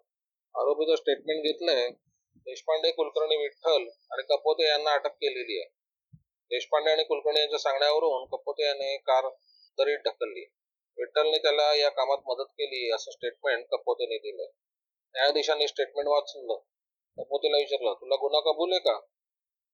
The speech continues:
"होय न्यायाधीश महाराज," कपोते म्हणाला. "ठीक आहे, कीर्ती देसाई यांना मुक्त करण्यात येतंय. पोलिसांनी यांना अटक करण्याआधी हा तपास केला असता तर एवढे दिवस लॉकअप मध्ये राहायला लागलं नसतं."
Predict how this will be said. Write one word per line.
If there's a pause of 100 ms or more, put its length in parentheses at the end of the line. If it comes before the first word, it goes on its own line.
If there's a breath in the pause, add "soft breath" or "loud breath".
(120)
"होय
न्यायाधीश
महाराज,"
कपोते
म्हणाला. (640)
"ठीक
आहे,
कीर्ती
देसाई
यांना
मुक्त
करण्यात
येतंय. (580)
पोलिसांनी
यांना
अटक
करण्याआधी
हा
तपास
केला
असता
तर
एवढे
दिवस (420)
लॉकअप
मध्ये
राहायला
लागलं
नसतं."